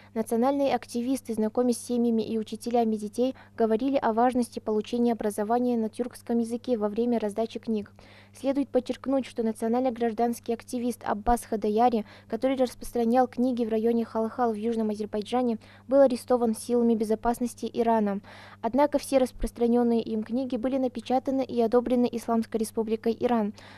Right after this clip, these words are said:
Поскольку книги были только на тюркском языке, этот национальный активист был арестован. Депутат Урмии Надир Газипур сказал, что жителям около четырёхсот деревень вокруг озера Урмии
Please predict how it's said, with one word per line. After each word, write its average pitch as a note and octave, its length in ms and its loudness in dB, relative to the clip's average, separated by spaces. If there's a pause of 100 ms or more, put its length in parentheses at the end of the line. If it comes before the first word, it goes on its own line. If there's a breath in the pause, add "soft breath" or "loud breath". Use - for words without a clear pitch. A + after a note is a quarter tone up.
(120 soft breath)
Поскольку C4+ 460 2
книги C4 280 0
были A#3 220 2
только A#3+ 320 2
на A3+ 100 2
тюркском A#3 500 -2
языке, A3 440 -2 (220 soft breath)
этот C#4 320 2
национальный A#3+ 560 2
активист A3+ 540 -4
был A#3+ 240 0
арестован. G#3+ 680 -2 (1300 loud breath)
Депутат B3 580 10
Урмии C4+ 360 8
Надир A#3 340 6
Газипур B3+ 500 6
сказал, B3 480 8
что - 220 -2
жителям B3+ 500 4
около B3 320 8
четырёхсот B3 640 4
деревень A3+ 420 4
вокруг A3 400 4
озера A3 380 8
Урмии B3 420 4